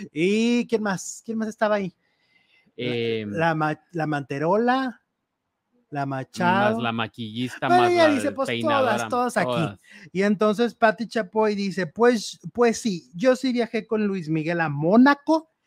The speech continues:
Speaker 2: Ajá.
Speaker 1: Ni una de ellas, las exnovias, viajó con Luis Miguel a Mónaco. No les voy a platicar más.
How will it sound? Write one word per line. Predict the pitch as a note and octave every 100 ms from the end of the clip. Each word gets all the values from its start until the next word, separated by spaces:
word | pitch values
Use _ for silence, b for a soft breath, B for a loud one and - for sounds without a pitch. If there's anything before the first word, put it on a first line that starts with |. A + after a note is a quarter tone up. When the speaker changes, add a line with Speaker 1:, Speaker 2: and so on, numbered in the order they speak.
| _
Speaker 2:
Ajá. | G#2+ A#2 F#3
Speaker 1:
Ni | G3
una | G#3 B3 B3 A#3+
de | G3 F#3
ellas, | F#3+ G#3 G#3+ -
las | E3 E3 D3
exnovias, | - D3 E3+ F#3+ G#3 G3
viajó | D#3+ D3+ E3 D#3+
con | E3+
Luis | E3 D3
Miguel | C#3 C3 C3
a | B2+
Mónaco. | C3+ E3+ A#3 B3+ - C4 C4 b b
No | G#3 A#3+ B3+
les | C4 A#3+ F#3
voy | G#3+ G#3+
a | G3
platicar | F#3+ F3 D#3 - E3 C#3
más. | D3 D#3 A3+ -